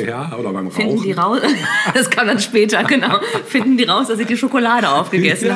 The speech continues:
Speaker 2: habe?
Speaker 1: genau.
Speaker 2: Ja.
Speaker 1: Ja.
Speaker 2: Genau, ja.
Speaker 1: Auch sehr gut, ja.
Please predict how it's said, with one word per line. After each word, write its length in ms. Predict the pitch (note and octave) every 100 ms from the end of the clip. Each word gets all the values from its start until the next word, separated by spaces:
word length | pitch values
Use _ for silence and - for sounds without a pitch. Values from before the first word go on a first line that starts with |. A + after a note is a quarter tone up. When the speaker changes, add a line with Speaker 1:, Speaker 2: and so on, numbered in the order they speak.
| F3+
Speaker 2:
habe? 220 | F3+ -
Speaker 1:
genau. 180 | D#3 E3
Speaker 2:
Ja. 260 | E3 E3+ - -
Speaker 1:
Ja. 200 | E3+ E3
Speaker 2:
Genau, 300 | E3 F#3 D#3+ D3+ F3+ - - G#3
ja. 140 | D#3+
Speaker 1:
Auch 160 | D3 G#2+
sehr 240 | F#2 A2
gut, 400 | G#2 G#2+ E3+ F3+
ja. 320 | E2 E2 G#2